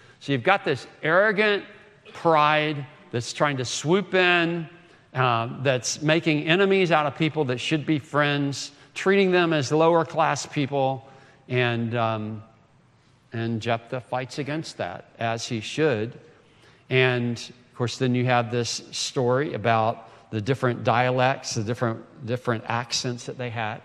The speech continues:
And the men of Ephraim had difficulty saying Shibboleth. They could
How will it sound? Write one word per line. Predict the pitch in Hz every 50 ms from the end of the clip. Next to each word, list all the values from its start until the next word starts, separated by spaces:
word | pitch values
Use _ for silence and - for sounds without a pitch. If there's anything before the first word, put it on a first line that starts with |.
| - - - - - - _ _ _ _ -
And | 110 113 107 104 107
the | 107
men | 110 117 127 127 123
of | 123 113 117
Ephraim | 127 131 120 - - 139 131 135 139 147 151 143
had | 123 - 131 110 92
difficulty | 131 123 - 131 - - 135 127 - 143 135
saying | 120 - - 135 117 113 110 104 98 -
Shibboleth. | - - - - - - 139 127 110 110 110 120 131 131 - - _ _ _ _ _ _ _ _ _ _ _ _ _ _ _ - - - - - 110
They | 113 113 113
could | 110 - 110 98 -